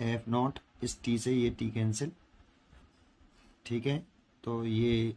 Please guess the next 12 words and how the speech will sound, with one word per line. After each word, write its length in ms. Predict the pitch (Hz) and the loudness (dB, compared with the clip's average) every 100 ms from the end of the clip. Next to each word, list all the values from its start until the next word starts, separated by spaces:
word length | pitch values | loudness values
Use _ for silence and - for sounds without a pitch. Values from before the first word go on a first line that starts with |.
| - | -4
F 220 | 113 113 113 | -2 0 0
naught 220 | 120 117 - | 0 -2 0
T 220 | 147 165 - - | 2 2 0 -4
by 200 | 113 113 107 | 0 0 -2
two 120 | 110 107 - - - - - - _ _ 113 | -6 -8 -10 -16 -20 -20 -20 -20 _ _ -12
और 100 | 98 - | -12 -8
इसमें 220 | 120 120 | -4 -2
से 120 | 127 131 | 0 0
इसे 160 | 123 | 0
घटा 280 | 110 107 127 | -2 0 -2
दो 120 | 143 156 - - - - - - - - _ - _ _ - | -4 -8 -14 -20 -20 -20 -20 -20 -20 -20 _ -20 _ _ -16
तो 380 | - - - | -12 -12 -12